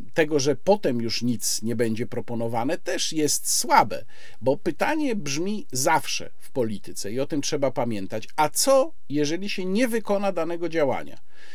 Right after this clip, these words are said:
Jeżeli mo-, mamy do wykonania jakieś działanie, mamy propozycję jakiegoś działania,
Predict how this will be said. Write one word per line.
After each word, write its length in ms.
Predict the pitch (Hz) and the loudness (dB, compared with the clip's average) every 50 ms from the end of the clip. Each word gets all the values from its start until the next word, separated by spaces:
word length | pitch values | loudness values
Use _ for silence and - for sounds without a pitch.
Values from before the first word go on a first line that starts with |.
| - - - | -4 -2 0
Jeżeli 320 | 131 147 180 214 226 214 | 2 4 4 4 2 2
mo-, 180 | 220 220 208 - | 0 0 0 0
mamy 320 | 175 185 233 240 247 226 | 4 4 4 4 4 0
do 120 | 196 185 165 | 0 0 0
wykonania 600 | 175 185 - 185 180 175 175 180 180 170 160 147 | 0 -2 0 0 0 2 2 2 2 2 2 2
jakieś 300 | 139 123 - 135 123 110 | 0 0 -2 -4 -4 -2
działanie, 440 | 127 127 120 131 143 160 151 135 123 | 0 0 2 2 2 2 2 0 0
mamy 200 | 120 123 127 110 | 0 0 0 0
propozycję 680 | - 147 156 - - 151 135 151 196 190 - - 156 | 0 -2 -2 0 0 0 0 0 -2 -2 -2 0 0
jakiegoś 420 | 135 127 - - 127 135 131 113 104 | 0 0 0 -2 -2 -2 -2 -2 0
działania, 480 | 123 131 123 135 151 170 202 214 202 | 0 0 2 2 0 0 0 -2 -2